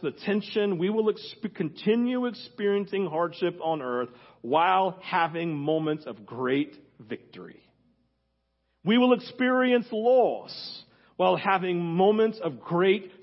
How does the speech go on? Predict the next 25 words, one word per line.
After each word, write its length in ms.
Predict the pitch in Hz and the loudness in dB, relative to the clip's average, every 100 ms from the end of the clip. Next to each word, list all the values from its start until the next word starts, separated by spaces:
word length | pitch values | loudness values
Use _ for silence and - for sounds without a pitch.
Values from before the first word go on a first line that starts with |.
| - | -4
salvation. 1200 | 208 170 160 165 170 151 135 143 131 - 139 139 - _ _ _ _ _ | 2 4 4 2 -2 -10 -2 -2 -2 -8 -10 -12 -20 _ _ _ _ _
We 140 | 156 220 | 2 4
will 180 | 240 220 | 6 4
experience 840 | - - - 233 247 254 247 233 - | 2 -16 -4 0 2 4 2 0 -2
unanswered 800 | 202 214 190 208 202 214 196 202 | 2 2 0 -2 -2 2 2 2
prayer 500 | 190 190 214 240 240 - - - | 0 4 4 4 -2 -10 -18 0
while 180 | 190 180 | 0 2
having 540 | 208 196 196 202 185 - - | 2 0 2 0 -2 -8 -8
moments 640 | 170 180 202 208 190 180 | 0 4 6 6 2 -2
of 260 | 151 127 - | -6 -8 -12
powerful 800 | - - 220 226 202 - 160 139 | -8 0 4 6 6 4 -2 -4
breakthrough 680 | 143 147 131 - 151 151 | 0 0 0 -4 0 0
because 560 | 135 165 165 185 196 - | 0 -4 -2 0 0 -2
of 220 | 127 - | -8 -8
prayer. 380 | - 113 120 120 - - | -8 -4 -2 -4 -8 -6
And 260 | 180 202 196 - | 0 2 0 0
in 320 | 240 262 269 - | 2 2 0 2
all 360 | 233 247 247 180 | 6 8 6 2
of 140 | 123 | 0
it, 160 | 131 127 - - | -4 -6 -10 -2
we 140 | 185 | 0
must, 460 | 175 175 214 240 220 | 2 4 2 2 -4
this 120 | 196 | -4
is 120 | 220 | 0
important, 540 | 208 214 185 143 127 | 0 2 2 2 -8